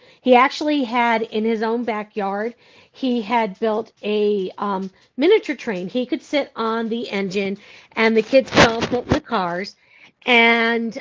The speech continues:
um, it, it, it went around the back of his own backyard. So when he built,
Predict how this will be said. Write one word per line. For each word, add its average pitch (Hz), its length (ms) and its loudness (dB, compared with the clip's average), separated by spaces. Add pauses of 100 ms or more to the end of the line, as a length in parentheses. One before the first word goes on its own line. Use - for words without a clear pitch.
um, 208 720 -2 (260)
it, 240 160 -8
it, 247 340 -10
it 247 160 4
went 233 140 2
around 214 220 -4
the 202 80 -6
back - 480 -12 (340)
of 202 160 -6
his 208 160 -8
own 196 160 -6
backyard. 185 500 -10 (360)
So 247 240 4
when 247 160 -2
he 233 400 -10
built, 269 400 -4